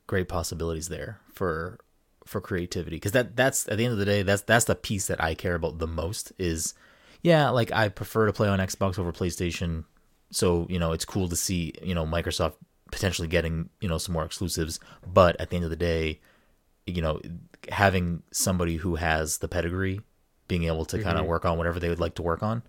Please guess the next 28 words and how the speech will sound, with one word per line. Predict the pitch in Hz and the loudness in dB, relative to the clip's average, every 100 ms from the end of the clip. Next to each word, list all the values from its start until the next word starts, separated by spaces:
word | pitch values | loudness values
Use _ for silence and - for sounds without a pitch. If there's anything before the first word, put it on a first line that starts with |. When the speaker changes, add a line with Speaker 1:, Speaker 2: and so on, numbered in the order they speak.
| - | -6
Speaker 1:
if | 90 - | -4 0
that's | 87 | 0
the | - 90 | -2 -2
case, | 90 123 - - - - - - | -2 -2 -8 -14 -20 -20 -20 -4
uh, | 87 80 - - | 0 0 -2 -2
that | 87 | 0
makes | 85 80 - | 0 -2 -8
me | 85 90 - - | -10 -12 -14 -8
very | 87 | -8
excited. | 64 - 64 73 - _ _ _ _ _ - - - - - - - - - - - - | -8 -10 -10 -12 -18 _ _ _ _ _ -20 -20 -20 -20 -20 -20 -20 -20 -20 -20 -20 -8
'Cause | 98 | -2
I'm, | 87 80 | 0 0
I'm | 85 | -2
a | 82 | -4
cre-, | - 95 - | -2 -2 0
I'm | 95 | 0
a | |
creative | 90 101 92 87 | 2 2 4 2
at | 85 | 0
heart. | - 80 - - | 0 -2 -2 -4
So | - 85 - 98 _ | -2 -2 -4 -10 _
having, | - 95 82 85 | -4 -2 -2 -4
l-, | 90 92 - | -4 -6 -2
seeing | - 120 101 | 0 2 4
that | 98 95 90 | 4 2 0
for | 101 | -2
someone | - 90 82 | 0 0 2
else, | 90 98 - | 0 0 -2